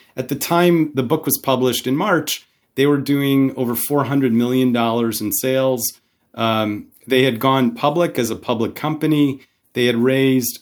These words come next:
uh, several hundred million dollars in venture capital, and they had completely revolutionized the way that you would buy a mattress.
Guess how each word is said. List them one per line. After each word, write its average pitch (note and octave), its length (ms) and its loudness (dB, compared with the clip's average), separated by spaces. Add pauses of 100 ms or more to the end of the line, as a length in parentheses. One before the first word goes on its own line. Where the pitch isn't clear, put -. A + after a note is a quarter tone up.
uh, A2+ 320 -4
several D3 380 0
hundred D3+ 640 -2
million D3 420 2
dollars C3+ 720 0 (380)
in A#2+ 420 2
venture A#2 380 -2
capital, C3+ 760 0 (320)
and E3 160 2
they F#3+ 80 4
had F#3+ 140 2
completely F#3 500 -2
revolutionized D#3+ 920 0
the C3 80 -2
way B2+ 300 0
that B2+ 200 -2
you C3 220 0
would A#2+ 200 -2
buy B2 200 0
a C#3 80 0
mattress. G#3+ 480 -2